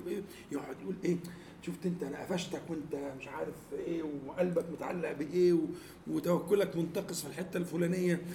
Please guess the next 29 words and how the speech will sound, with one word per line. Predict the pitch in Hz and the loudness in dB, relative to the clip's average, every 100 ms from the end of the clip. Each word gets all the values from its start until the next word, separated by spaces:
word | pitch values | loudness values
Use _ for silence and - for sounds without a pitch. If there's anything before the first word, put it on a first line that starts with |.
| - | 2
جاهد | 170 196 170 | 6 6 6
ربك | 185 180 185 - | 4 4 4 4
واسأله". | 175 - 196 190 190 185 - - - | 2 4 6 8 6 2 -6 -12 2
هو | - - | 2 2
دي | 151 | -2
المجاهدة. | 143 120 110 - - - - - - - - - - - - - - | -4 -8 -8 -10 -14 -18 -18 -20 -20 -20 -20 -20 -20 -20 -20 -18 -10
مش | 131 | -4
معنى | 175 190 165 | 0 2 4
إن | |
أنت | 180 175 | 4 4
يعني | 165 165 | 2 0
كده | 160 170 | 2 2
خلاص، | - 180 180 | 4 2 2
لا، | 175 226 269 | 0 0 0
لا، | 247 | -2
إطلاقًا، | 233 277 - - - | -2 -2 -4 -10 -12
بالعكس. | - 180 - - - - - - - - - - - - - - | -8 -6 -8 -14 -16 -20 -20 -20 -20 -20 -20 -20 -20 -20 -14 -4
ده | 151 | -4
الحال | - - | 0 2
اللي | 208 170 | 2 2
هو | 202 196 | 2 4
ال-، | 151 131 - | 4 0 -2
المستقر، | 127 135 - - - | -4 -4 -6 -6 -4
ده | 226 175 | -2 -4
حال | 170 240 | -2 -2
منتهي، | 202 175 240 - 175 - - - - - - - - - - - - - - - - - - - | 0 0 -2 -2 -4 -8 -16 -18 -20 -20 -20 -20 -20 -20 -20 -20 -20 -20 -20 -20 -20 -20 -10 -4
ده | 185 | -2
آخر | - | -2
الطريق. | 175 170 175 185 | -2 0 2 0